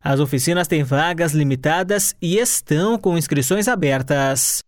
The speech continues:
Para participar, não é necessário ter experiência anterior. Basta enviar um e-mail para coletivo adega teatral arroba gmail ponto com com nome, idade, gênero, profissão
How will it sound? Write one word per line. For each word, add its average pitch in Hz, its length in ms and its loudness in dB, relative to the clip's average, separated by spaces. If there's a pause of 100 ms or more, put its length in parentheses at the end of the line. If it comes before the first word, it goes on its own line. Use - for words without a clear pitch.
(140)
Para 143 240 0
participar, 156 680 0 (180)
não 285 140 2
é 277 80 2
necessário 220 420 0
ter 208 140 0
experiência 202 800 0
anterior. 202 680 2 (220)
Basta 156 580 0
enviar 170 360 2
um 160 60 2
e-mail 170 340 2
para 139 520 0 (200)
coletivo 139 920 0 (120)
adega 139 680 0
teatral 160 720 -2 (320)
arroba 156 520 0
gmail 156 640 2
ponto 139 300 0
com 135 420 0 (380)
com 127 180 0
nome, 160 580 0 (140)
idade, 151 760 0 (160)
gênero, 160 640 0 (200)
profissão 156 640 0